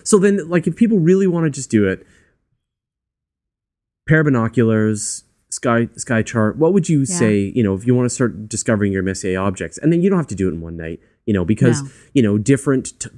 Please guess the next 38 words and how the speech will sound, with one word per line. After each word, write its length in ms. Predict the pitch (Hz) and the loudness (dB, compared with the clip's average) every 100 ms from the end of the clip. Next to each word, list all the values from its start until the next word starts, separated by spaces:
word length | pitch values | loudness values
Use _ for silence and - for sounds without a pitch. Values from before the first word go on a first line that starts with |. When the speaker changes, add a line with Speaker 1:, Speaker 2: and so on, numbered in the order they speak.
| - | -2
Speaker 1:
different 260 | 139 139 | -2 -2
parts 300 | 120 117 - | -2 -4 -4
of 140 | 110 95 | -8 -4
the 280 | 104 95 92 | -2 -2 -8
sky 400 | - - 95 95 | -12 -8 -4 -2
will 160 | 95 90 | -2 -2
be 240 | 92 90 - | -2 -4 -8
visible 460 | 98 101 98 95 92 | -6 -4 -4 -4 -4
at 60 | |
different 240 | 110 113 104 | -4 -6 -6
times 260 | 104 98 | -8 -8
of 60 | - | -10
the 80 | 92 | -6
year, 260 | 90 92 | -2 -2
and 100 | 90 | -2
you'll 100 | 82 | -6
have 100 | 85 | -12
the 120 | 80 - | -10 -8
optimum 480 | 98 - - 101 95 | -10 -10 -12 -10 -10
times 320 | 95 90 90 | -12 -16 -16
to 120 | - 87 | -16 -12
do 240 | 85 80 | -10 -10
it. 60 | - | -8
And 100 | 107 | -6
you 60 | |
can 140 | 123 131 | -4 -4
just 160 | 127 | -4
kind 200 | - 120 | -2 -2
of 180 | 113 110 _ _ _ _ - | -2 -6 _ _ _ _ -6
pick 160 | 127 | 0
away 260 | 107 107 110 | 0 2 0
at 140 | 90 | -4
it 200 | 90 - | -8 -12
segment 440 | - 101 95 95 - | -10 -6 -4 -4 -6
Speaker 2:
Yeah. 40 | |
Speaker 1:
by, 240 | 90 87 82 | -10 -10 -10
by 260 | - 90 | -12 -12
segment. 500 | 87 120 117 90 69 | -8 -4 -2 -4 -8